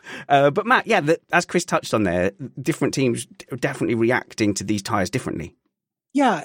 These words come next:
Speaker 2: and it was interesting because we had seen throughout the weekend, it, it really looked like Red Bull and Ferrari were, it actually looked like Red Bull were slightly faster on race pace, and they turn up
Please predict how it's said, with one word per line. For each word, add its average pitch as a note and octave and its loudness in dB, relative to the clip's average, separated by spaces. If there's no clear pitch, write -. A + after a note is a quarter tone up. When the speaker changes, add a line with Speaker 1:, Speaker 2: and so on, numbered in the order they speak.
Speaker 2:
and F#3 0
it G3+ -8
was G3 0
interesting G#3+ 0
because D3+ -2
we D#3+ 0
had C3+ -2
seen C#3+ 2
throughout C3+ 2
the B2 0
weekend, A#2 0
it, B2+ -6
it B2 -6
really C#3 0
looked A2+ -2
like G#2 -2
Red A2 -2
Bull A2+ 0
and B2 -4
Ferrari A2+ -2
were, A#2 -4
it D#3 0
actually C3+ 0
looked B2+ -2
like A#2+ 0
Red B2 -2
Bull A#2 0
were A2+ -2
slightly B2 -4
faster E3+ -2
on G#2+ -6
race C3+ 0
pace, F2+ -8
and C#3 -2
they D#3 4
turn D#3+ 2
up D#3 2